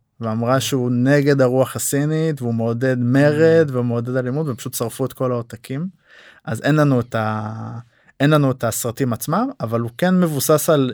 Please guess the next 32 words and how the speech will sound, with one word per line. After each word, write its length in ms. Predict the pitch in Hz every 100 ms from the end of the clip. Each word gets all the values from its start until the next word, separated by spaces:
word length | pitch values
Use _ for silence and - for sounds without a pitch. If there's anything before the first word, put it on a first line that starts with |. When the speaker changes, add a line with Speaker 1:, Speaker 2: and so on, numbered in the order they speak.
| -
Speaker 1:
סיפור 380 | - 127 160 160
מאוד 180 | 170
מפורסם, 640 | 180 185 180 - 196 220 233 - - _ -
הוא 100 | 120
נקרא 640 | 117 - 131 143 147 143
The 380 | 135 - - -
Tale 360 | 147 160 156 120
of 40 |
the 120 | 117 117 -
Extraordinary 920 | - 135 131 131 131 131 127 120 -
Swordsman, 400 | 131 147 - 214 269 - _ _ _ _ -
אה, 380 | 120 120 123 120
והוא 180 | 120 120
חלק 340 | - 185 202
מהתיאטרון 520 | 190 175 170 160 185 175
הסיני, 340 | - 185 101 - _ _ _
שגם 500 | - 123 143 160 156
יש 200 | 135 -
לו 200 | 139 135
Speaker 2:
Mm. 100 | 120
Speaker 1:
תפקיד 260 | 110 113 147
מאוד 340 | 135 139 147 151
מאוד 200 | 143 139
חשוב 460 | 127 - 127 120 113
ב-, 260 | 113 110 113 135 143 139
בסרטי 400 | 123 - 117 123
אומנויות 340 | 120 117 113
הלחימה, 600 | 113 110 - 127 185 165 120
ג'קי 220 | 107 -
צ'אן 220 | - 170
גדל 260 | 165 151 135
שם, 320 | - 127 120